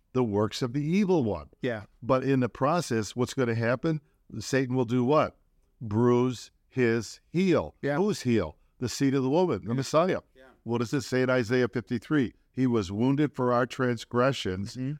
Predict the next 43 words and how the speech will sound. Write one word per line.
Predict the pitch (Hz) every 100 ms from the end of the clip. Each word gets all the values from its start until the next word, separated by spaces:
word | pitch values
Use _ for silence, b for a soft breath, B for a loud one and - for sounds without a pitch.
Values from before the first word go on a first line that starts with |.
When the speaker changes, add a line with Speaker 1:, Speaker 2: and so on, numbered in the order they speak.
| _ 117
Speaker 1:
He | 120
was | 107 107 110 98 - _ _ _ -
bruised | 92 104 123 131 107 90 - _ _
for | - 107
our | 98 98
iniquities." | 98 92 104 82 73 - - _
It's | 110 -
perfect. | - 151 175 123 85
You | 104
see | - 131
how | 139
this | 131 110
thing | 143 120 -
stretches? | - 123 123 139 107 110
Speaker 2:
Yes. | 120 117 107
Speaker 1:
Now | 127
you're | 131 120
getting | 123 117 117
these | 92
redemptive | 110 104 117 - 107 90 _ _ _ -
arcs | 127 127 - -
going | - 113 101
on. | 113 123 104 -
Speaker 2:
All | 151
the | 156
way | 160
through. | 147 160 175 127 -
Speaker 1:
All | 123
the | 135
way | 135
Speaker 2:
Seamless. | 175 151 120 113 - _
Speaker 1:
through. | -
Speaker 2:
Yeah. | 147
Speaker 1:
But | 135
notice | 143 196 147 -
it | 107
says | 143 117
here, | 143 143 95 _ _ _ _ _
"He | 143 151
will | 143
bruise | 117 131 143 117
your | 127
head." | 107 151 131